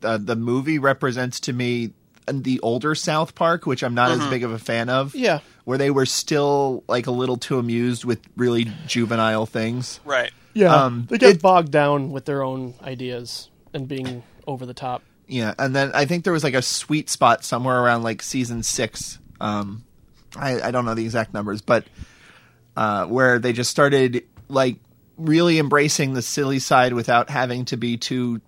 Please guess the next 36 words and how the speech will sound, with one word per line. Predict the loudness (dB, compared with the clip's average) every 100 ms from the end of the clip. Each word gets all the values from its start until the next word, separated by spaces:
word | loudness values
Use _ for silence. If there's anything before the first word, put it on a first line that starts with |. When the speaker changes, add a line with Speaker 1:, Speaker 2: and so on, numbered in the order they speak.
| _ _ -6
Speaker 1:
uh, | -4 -4 -6
stupid | -12 -4 -2 0 -2
and | -4 -6 -10 _ _ _
too, | -10 -6 -6
you | -6 -6
know, | -6 -8
scatological | -10 -4 -2 0 0 -2 -6 -6
and | -6
all | -4
that. | -6 -8 _
Speaker 3:
Right. | -14 -14 -14 _ -20 -8
Speaker 1:
Um, | -6 -6 -10 -16 _ _
but, | 0 2
uh, | 2 2 2 0 -6 _ _ _ _ _ _ _ _
yeah, | -12 -8 -6 -6 -10 -18 _ _ _
fuck. | -18 -16 -10 -2
Um, | 0 0 -4 -12 _ -10
one | 2 4
other | 4 4
one | 4 2
I | -2
would, | -2 -4
now | 0 0
that | 0
you | -4
w-, | -8 -10 -8
mentioned, | -6 -4 -6 -6 -6 -2
uh, | 0 -2 -6 _ _ _ -8
you | -2
mentioned, | 0 0 -4 0
uh, | 4 4
theater | 2 -6 0 4 4 4 -2 _ _ _ _
actors | 0 0 0 -4 -4
turned | -4 -2
directors, | 0 -2 -2 -6 -4
um, | -4 -4 -4 -8